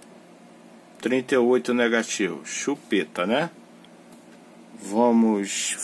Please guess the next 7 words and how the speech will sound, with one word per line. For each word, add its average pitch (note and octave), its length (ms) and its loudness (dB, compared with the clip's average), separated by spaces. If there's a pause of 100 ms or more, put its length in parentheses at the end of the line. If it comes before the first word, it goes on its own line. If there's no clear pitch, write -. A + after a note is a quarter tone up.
fazer G#2+ 600 0
agora G2+ 540 -2
a - 20 -10
escala G2 500 -2
de - 160 -4
dois, E3+ 560 -2 (680)
né? B2 200 -8